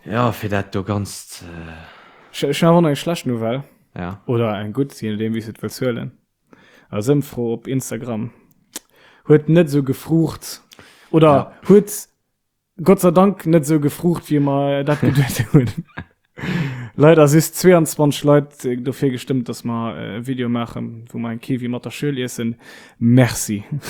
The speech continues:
Speaker 1: Also, also ich bin echt dagegen.
Speaker 2: Merci.
Speaker 1: Das ist, äh, schon kein Problem. <laughs>
Speaker 2: Me, vergiss nicht,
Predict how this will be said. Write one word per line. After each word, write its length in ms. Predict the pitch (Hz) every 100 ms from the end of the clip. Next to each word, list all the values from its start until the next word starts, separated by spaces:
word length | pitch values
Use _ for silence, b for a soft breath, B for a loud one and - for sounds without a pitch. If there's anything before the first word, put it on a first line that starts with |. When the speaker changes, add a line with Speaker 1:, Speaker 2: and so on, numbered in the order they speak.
| -
Speaker 1:
Also, 280 | 123 - -
also 160 | 110
ich 100 | 151
bin 100 | 151
echt 200 | 143 151
dagegen. 260 | 143 127 131
Speaker 2:
Merci. 320 | 139 139 -
Speaker 1:
Das 80 | 107
ist, 80 | 98
äh, 180 | 110 98
schon 140 | 131
kein 120 | 131
Problem. 280 | 123 123 101
<laughs> 1400 | - 131 - 160 - 180 139 135 131 123 120 120 117 110
Speaker 2:
Me, 600 | 139 156 175 208 233 - _ _ _ _ _
vergiss 480 | - 185 175 202 -
nicht, 480 | 165 160 156 -